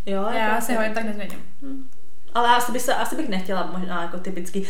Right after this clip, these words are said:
Speaker 1: takhle já nechci asi úplně typický český příjmení a to není jakoby nějaký hate
Speaker 2: A
Speaker 1: nebo
Speaker 2: co jako
Speaker 1: takhle.
Speaker 2: typický český
Speaker 1: No přesně
Speaker 2: příjmení?
Speaker 1: třeba Novák nebo takhle. Protože prostě jakoby třeba jména, co mně se líbí jako pro děti potom přesně do budoucna, tak nejsou prostě český jména, víš, jakože,
Speaker 2: Hmm.
Speaker 1: takže potom by se to jakoby nehodilo zas takhle.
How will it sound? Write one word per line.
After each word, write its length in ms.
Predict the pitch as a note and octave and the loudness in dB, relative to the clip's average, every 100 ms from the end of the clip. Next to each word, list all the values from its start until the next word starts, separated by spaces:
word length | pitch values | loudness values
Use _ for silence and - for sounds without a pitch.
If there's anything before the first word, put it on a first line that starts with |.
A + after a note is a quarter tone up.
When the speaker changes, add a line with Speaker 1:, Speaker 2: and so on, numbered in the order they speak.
| - | 0
Speaker 1:
takhle 180 | A3+ G#3 | 2 4
já 160 | G3+ | 6
nechci 240 | G#3+ G#3+ G#3+ | 4 0 0
asi 160 | G3+ | 0
úplně 200 | G3 A3 | 2 2
typický 480 | G3+ G3+ G3 F#3+ G3 | 2 0 0 0 -2
český 260 | F#3+ - F#3+ | -2 -2 -2
příjmení 420 | - F3+ F3+ F3+ | 0 -2 -2 -2
a 60 | |
to 100 | F#3 | -2
není 240 | F3+ F3+ F#3 | 0 2 2
jakoby 300 | F3+ F#3+ F3+ | 2 0 0
nějaký 240 | F3 E3+ | 0 0
hate 200 | F3 F3 | 0 0
Speaker 2:
A 60 | E3+ | 0
Speaker 1:
nebo 100 | E3+ | 2
Speaker 2:
co 40 | |
jako 180 | A#3+ A3+ | 4 4
Speaker 1:
takhle. 160 | - A3 | 2 0
Speaker 2:
typický 340 | A3 G#3+ - | 0 -2 -2
český 240 | G#3+ A3 A3+ | -2 -2 0
Speaker 1:
No 40 | G3+ | 0
přesně 100 | G#3+ | 0
Speaker 2:
příjmení? 140 | G#3 | 0
Speaker 1:
třeba 200 | G3+ F#3 | 2 4
Novák 380 | F#3 F#3 E3 E3 | 6 6 4 0
nebo 180 | D#3+ - | -2 -2
takhle. 440 | C#3+ D#3+ - F#3+ - - - | -2 -2 -2 -2 -2 0 0
Protože 300 | G3+ G#3+ G#3+ | 0 0 0
prostě 720 | G#3+ G3+ - A3 G#3 G3+ G#3 - - - - | 0 0 2 2 4 4 2 0 0 0 0
jakoby 240 | G3+ A#3 | 0 2
třeba 300 | G3+ - G#3+ | 2 2 4
jména, 320 | G3+ G3 G3 F#3+ | 4 2 2 2
co 80 | |
mně 120 | G3 F#3+ | 2 2
se 120 | G#3+ | 2
líbí 220 | F#3+ F3+ | 2 2
jako 180 | F3+ G3 | 0 0
pro 200 | F#3+ F#3+ | 2 2
děti 260 | E3+ E3+ F#3+ | 2 0 0
potom 180 | F3+ F3+ | 0 0
přesně 200 | F#3+ F#3+ | 0 0
do 80 | |
budoucna, 320 | F3 F3 F3+ F#3+ | 0 0 0 0
tak 260 | F#3+ - | 0 0
nejsou 260 | G3+ G3+ F#3+ | 0 0 0
prostě 200 | - E3+ | -2 -2
český 260 | - - E3 | -2 -2 -2
jména, 200 | E3 E3 | -4 -4
víš, 140 | F#3+ | -2
jakože, 280 | G3+ F3+ F3+ | -2 -2 -2
Speaker 2:
Hmm. 220 | E3 G3 - | -2 -2 0
Speaker 1:
takže 160 | G3 | 0
potom 180 | G3 G3 | 2 2
by 60 | F#3+ | 2
se 40 | |
to 60 | G#3 | 2
jakoby 180 | F#3+ G3 | 2 2
nehodilo 300 | G3 F#3 F#3 | 2 2 2
zas 120 | F#3 | 2
takhle. 240 | F#3 - | 0 0